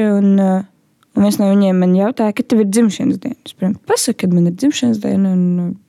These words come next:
un tur kāda problēma. Ū, tad jau mēs svinēsim tā kā deviņpadsmit drīz. Un es tādu apstulpstu. Tāds, kā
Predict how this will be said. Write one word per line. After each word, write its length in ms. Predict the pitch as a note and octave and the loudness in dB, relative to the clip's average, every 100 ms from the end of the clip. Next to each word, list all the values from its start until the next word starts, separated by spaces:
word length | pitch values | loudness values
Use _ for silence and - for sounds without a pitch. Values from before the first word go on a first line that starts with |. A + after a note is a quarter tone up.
| G3+ | -8
un 140 | A3+ - | -6 -6
tur 160 | F#3+ - _ - | -8 -8 _ -8
kāda 220 | F3+ F#3 | -8 -2
problēma. 460 | A#3+ A#3+ A3 G#3 - - - - _ | -2 0 0 -2 -6 -16 -20 -20 _
Ū, 160 | C4+ E4+ C#4+ | 2 2 2
tad 180 | A#3+ B3 | 2 2
jau 80 | A3 | 2
mēs 280 | G3 F#3+ - | 0 -2 0
svinēsim 600 | B3+ B3+ G3+ - G3+ G3 | 2 2 0 -2 -2 -2
tā 80 | G3+ | -2
kā 200 | G3 F#3+ F#3 F3+ F3 | -2 0 0 0 0
deviņpadsmit 800 | B3+ A4+ C#4 F#3 - - F#3+ F3+ | 0 2 0 0 -6 -4 0 0
drīz. 400 | F#3 F3+ G3 A3+ B3+ _ _ _ | 2 2 0 -4 -12 _ _ _
Un 100 | F#3 | -2
es 80 | F3 | -2
tādu 240 | - G3 | -4 -4
apstulpstu. 880 | - - - - D4+ E4+ - - F4+ _ _ _ _ _ _ - | -4 -8 -8 -2 0 -2 -8 -10 -10 _ _ _ _ _ _ -10
Tāds, 300 | - - - | -8 -10 -12
kā 220 | - | -6